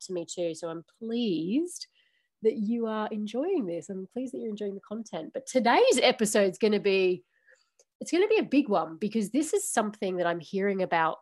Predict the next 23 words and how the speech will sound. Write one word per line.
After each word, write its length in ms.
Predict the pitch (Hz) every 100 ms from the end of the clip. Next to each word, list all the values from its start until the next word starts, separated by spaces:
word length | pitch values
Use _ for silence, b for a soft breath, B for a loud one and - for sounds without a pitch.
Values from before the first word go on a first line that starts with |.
| -
a 20 |
lot 640 | 170 160 165 170 - - -
at 120 | 165 -
the 80 |
moment. 420 | 170 165 160 165 170
And 100 | 185
I'm 120 | 208
curious 540 | - 320 415 403 - -
to 60 |
know 200 | 208 190
why 460 | 170 175 175 170 165
this 200 | 175 190
is. 100 | 160
I've 140 | 160
got 160 | 254 269
some 380 | 285 240 208 -
hunches 640 | - 226 220 214 185 180
and 140 | 170 165
some 160 | 185
theories 460 | 180 240 226 202 175
about 340 | 165 175 170
why, 380 | 170 185 170 160
but 340 | 160 180 180